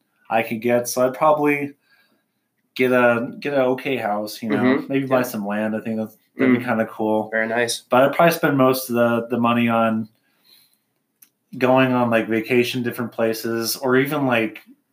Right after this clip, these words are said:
Speaker 1: giving it away to other people, like,
Speaker 2: Mm-hmm.
Speaker 1: in a, in a, in a way that'll help them.
Speaker 2: Mm-hmm.
Speaker 1: I
Speaker 2: Kinda
Speaker 1: think
Speaker 2: like Mister Beast.
Speaker 1: Yeah, oh, yeah.
Speaker 2: Yeah.
Speaker 1: <laughs> I think that's a much more fulfilling thing to do with money than
Speaker 2: Yeah.
Speaker 1: I think, you know, you, people will say,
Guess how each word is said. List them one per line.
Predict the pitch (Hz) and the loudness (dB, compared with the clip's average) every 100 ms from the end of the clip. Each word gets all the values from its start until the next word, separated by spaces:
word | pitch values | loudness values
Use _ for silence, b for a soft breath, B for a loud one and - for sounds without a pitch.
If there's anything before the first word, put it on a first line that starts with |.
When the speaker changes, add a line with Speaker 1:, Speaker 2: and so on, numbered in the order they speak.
| _ _ _ _ _ _ 123 | _ _ _ _ _ _ -2
Speaker 1:
giving | 127 123 123 | 0 0 -2
it | 117 | 0
away | 110 110 | 0 0
to | 110 | 0
other | 107 107 | -2 -4
people, | 113 110 117 | -4 -4 2
like, | 113 110 | 2 4
Speaker 2:
Mm-hmm. | 127 127 127 | 6 6 4
Speaker 1:
in | |
a, | 143 | 2
in | 139 127 127 135 | 0 0 -2 -4
a, | 156 | -4
in | 131 | 0
a | |
way | 123 123 | 2 2
that'll | 117 107 | 2 0
help | 110 117 113 | 0 -4 -2
them. | 110 117 123 | -2 0 0
Speaker 2:
Mm-hmm. | 123 123 120 117 | 0 0 -2 -2
Speaker 1:
I | 117 | 0
Speaker 2:
Kinda | 170 | 2
Speaker 1:
think | 160 | 4
Speaker 2:
like | 139 | 4
Mister | 139 - 127 | 2 2 0
Beast. | 127 135 135 - - | 2 2 0 -10 -4
Speaker 1:
Yeah, | 123 127 120 | 2 4 4
oh, | |
yeah. | 131 120 123 131 175 | 4 4 4 4 4
Speaker 2:
Yeah. | 220 202 - - 349 - | 4 2 0 2 2 2
Speaker 1:
<laughs> | _ _ _ - - | _ _ _ -18 -6
I | 131 | -2
think | 135 175 | 0 2
that's | 175 175 | 2 2
a | |
much | 160 156 160 | -2 -2 -4
more | 143 135 | -4 -4
fulfilling | 123 - 135 131 123 120 | -6 -4 -2 -2 -4 -6
thing | 123 117 | -8 -8
to | 107 | -6
do | 117 | -6
with | 113 107 | -6 -6
money | 110 113 110 | -6 -6 -6
than | 107 110 | -6 0
Speaker 2:
Yeah. | 117 107 - | 2 2 0
Speaker 1:
I | 131 | -2
think, | 147 165 131 | 0 -4 -2
you | |
know, | 120 123 | 0 0
you, | 127 127 - _ - | 0 -2 -6 _ -12
people | 156 135 135 | -12 -6 -4
will | 131 120 | -2 -4
say, | - 117 113 113 | -2 0 0 -2